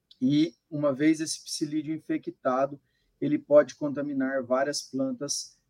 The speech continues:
é, de citros, né? Então, hoje, é, ele é o principal problema, porque ele é o causador exclusivo dessa doença.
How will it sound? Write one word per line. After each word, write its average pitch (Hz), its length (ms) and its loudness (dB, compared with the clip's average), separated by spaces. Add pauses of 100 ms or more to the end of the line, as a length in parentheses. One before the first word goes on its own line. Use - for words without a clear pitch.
é, 120 500 -6
de 135 180 -12
citros, 104 580 -8
né? 117 240 -2 (140)
Então, 262 400 4
hoje, 135 540 0
é, 127 480 -4
ele 123 200 -2
é 135 60 2
o 131 80 -2
principal - 480 0
problema, 160 640 4 (580)
porque 151 260 2
ele 143 100 4
é - 20 4
o 131 120 -2
causador 135 600 4
exclusivo 120 600 -6
dessa 123 300 -10
doença. - 480 -10